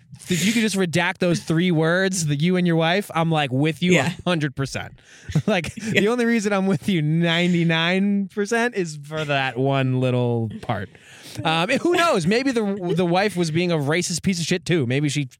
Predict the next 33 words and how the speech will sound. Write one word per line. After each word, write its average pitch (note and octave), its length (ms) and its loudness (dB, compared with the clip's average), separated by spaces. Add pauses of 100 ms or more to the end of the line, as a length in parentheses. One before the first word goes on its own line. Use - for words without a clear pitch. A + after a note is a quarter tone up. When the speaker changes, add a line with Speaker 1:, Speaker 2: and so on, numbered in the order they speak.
Speaker 2:
deserves C#3+ 300 0
Speaker 1:
Right. G#3 140 2
Speaker 2:
it. - 140 -12 (180)
I C#3+ 100 -2
don't D#3+ 120 0
know. G2+ 180 -6 (340)
Um, D3 280 0
unfortunately C#3+ 720 0
Speaker 1:
Yeah. C3+ 60 -2
Speaker 2:
for C3+ 240 -2
Russell C3 220 -2
Westbrook, B2 380 -2
none C3+ 160 2
of A2+ 340 -2
their C#3+ 240 2
shit, A2 380 -4
apparently, A#2 500 -4
or A2+ 60 0
at A#2 40 -2
least B2 180 -2
not A2 180 -4
yet, A#2+ 340 -4 (320)
got B2+ 180 -2
caught C#3 220 0
on A#2+ 140 0
tape D3+ 240 -2
or A2+ 60 -6
caught A#2 200 -2
on G#2+ 100 -2
camera. A#2+ 380 -2
So, A#2 320 -2 (360)
you D#3+ 100 -2
know, B2+ 160 0